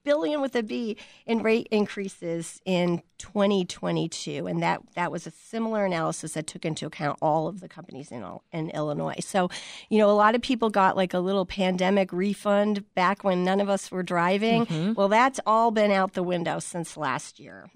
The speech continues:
Speaker 2: And
Speaker 1: And,
Speaker 2: the
Speaker 1: and more increases are on the way.
Speaker 2: And the reason for that increase, uh, inflation. Essentially.
Speaker 1: Yeah, that's, that's really it. I mean, you know, everybody's seen their bills go up, and there are some legitimate reasons for that. Like, for example,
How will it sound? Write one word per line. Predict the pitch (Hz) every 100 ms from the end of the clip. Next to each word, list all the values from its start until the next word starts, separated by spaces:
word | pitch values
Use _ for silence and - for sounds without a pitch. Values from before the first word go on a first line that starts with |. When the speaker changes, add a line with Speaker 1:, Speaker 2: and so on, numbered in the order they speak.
| -
Speaker 2:
And | 180
Speaker 1:
And, | 170
Speaker 2:
the | -
Speaker 1:
and | 185
more | 190 220 226 220
increases | - 185 - 170 - 165
are | 156 151
on | 151 139
the |
way. | 143 - 151
Speaker 2:
And | 156
the | 151
reason | 160 160 165
for | 143 160
that | 151 147
increase, | 151 160 151 - -
uh, | 151 - - _ -
inflation. | 185 214 214 - - - _ _ -
Essentially. | 165 151 143 269
Speaker 1:
Yeah, | 349 294 185
that's, | 180 247 269 -
that's | - 233 262 -
really | 196 262 254 185
it. | 220 214 -
I | 196
mean, | 196 196 196 -
you | - 208
know, | 202 185 -
everybody's | 214 240 285 254 247 240
seen | - 226 220 220
their | 208
bills | 180 185 190
go | 226 226
up, | - 151 156 -
and | 180
there | 190 202
are | 208 226 247 254
some | - 233 220 214
legitimate | 214 214 220 220 110
reasons | 190 220 208 175 -
for | 156
that. | 143 135 135
Like, | - 180 180
for | - 185
example, | 165 175 175 175 165